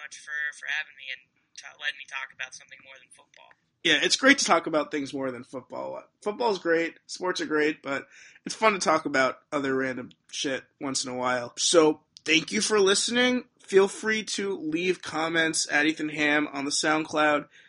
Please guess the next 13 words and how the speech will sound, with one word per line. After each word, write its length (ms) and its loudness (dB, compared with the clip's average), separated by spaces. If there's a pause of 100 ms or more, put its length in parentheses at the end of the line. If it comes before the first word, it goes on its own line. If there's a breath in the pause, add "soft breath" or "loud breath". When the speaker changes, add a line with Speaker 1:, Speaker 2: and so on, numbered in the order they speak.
(100)
Speaker 2:
Download 520 6
it. 280 4
Let 180 -6
me 100 -8
know 180 0
what 120 -2
you 60 -4
think. 480 -2
I 40 -8
really 520 0 (260)
want 140 2
to 60 0
continue 640 -2